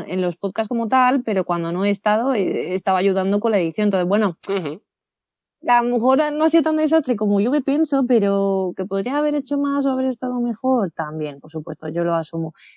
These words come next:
Speaker 1: Pero a ver, ¿cómo, cómo hago? Si tenía que venir a Españita, mm, <laughs> es que no, no, no podía dar más de, dar más de sí ni de mí.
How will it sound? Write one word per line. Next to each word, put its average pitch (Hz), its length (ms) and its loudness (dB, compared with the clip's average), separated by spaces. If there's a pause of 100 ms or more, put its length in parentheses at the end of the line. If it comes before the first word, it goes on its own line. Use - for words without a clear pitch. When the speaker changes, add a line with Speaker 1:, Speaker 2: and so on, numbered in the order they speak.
Speaker 1:
Pero 180 140 4
a 180 40 6
ver, 196 180 4
¿cómo, 202 320 4
cómo 214 280 4
hago? 196 320 6
Si 185 140 -4
tenía 196 220 2
que 220 80 2
venir 226 200 0
a 220 40 0
Españita, 240 680 2
mm, 214 760 2
<laughs> 214 280 2
es 277 200 4
que 240 280 2
no, 240 160 0 (480)
no, 233 340 2
no 233 140 -2
podía 254 240 2
dar 240 200 6
más 226 200 0
de, 226 200 0 (460)
dar 247 160 0
más 240 200 0
de 240 80 2
sí 254 120 4
ni 277 160 4
de 208 140 4
mí. 220 160 2